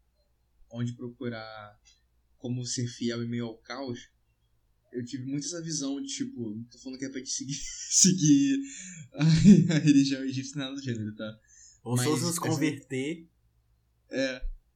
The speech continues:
Speaker 1: ao deus Ra, mentira, gente.
Speaker 2: <laughs>
Speaker 1: É. Mas essa visão de, sobre, tipo, encontrar o, a ordem em meio ao caos, né?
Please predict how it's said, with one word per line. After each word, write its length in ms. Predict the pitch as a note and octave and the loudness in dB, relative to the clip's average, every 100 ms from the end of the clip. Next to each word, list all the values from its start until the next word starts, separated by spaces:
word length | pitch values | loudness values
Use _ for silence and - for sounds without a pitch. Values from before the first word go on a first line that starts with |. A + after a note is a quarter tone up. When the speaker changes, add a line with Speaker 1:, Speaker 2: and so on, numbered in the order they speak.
| _ _ | _ _
Speaker 1:
ao 280 | B2 C3+ C3+ | -10 -8 -4
deus 280 | C#3 C#3 C3+ | 0 0 0
Ra, 200 | A#2+ A2+ | -4 -2
mentira, 380 | B2 B2 A#2 G#2 | -4 -4 -6 -8
gente. 280 | G2+ G2+ - - - | -12 -20 -20 -20 -16
Speaker 2:
<laughs> 160 | B2+ B2 | -12 -8
Speaker 1:
É. 420 | C3 B2 B2 B2+ - - - - - - - _ _ - E3+ _ _ _ _ _ _ _ C#4 C#4 B3 - _ _ _ _ | -6 -4 -6 -8 -14 -20 -20 -18 -18 -18 -20 _ _ -20 -20 _ _ _ _ _ _ _ -14 -12 -12 -16 _ _ _ _
Mas 260 | F3+ C#3 C#3+ | -6 -2 0
essa 220 | C#3+ D3+ | 0 0
visão 380 | D3 D3 D3 D#3+ | -2 -2 -2 -4
de, 60 | |
sobre, 300 | - D3+ C#3+ | -2 0 0
tipo, 680 | C#3 C#3 - C3 B2+ A2+ - _ _ _ _ _ _ _ _ _ _ _ - | -2 -6 -10 -10 -8 -6 -8 _ _ _ _ _ _ _ _ _ _ _ -18
encontrar 640 | B2+ C#3+ C#3+ C#3 C#3 C#3+ | -10 -4 -4 -4 -4 0
o, 140 | D3+ A#2+ | 0 0
a 140 | B2+ B2+ | -2 -4
ordem 360 | C3 D3 D3 | -2 -2 -2
em 80 | C3+ | -4
meio 160 | C3+ C#3 | -4 -4
ao 140 | A#2+ | -6
caos, 420 | A#2+ A#2+ G#2+ G2+ G#2+ | -8 -10 -10 -12 -14
né? 160 | G#2 | -16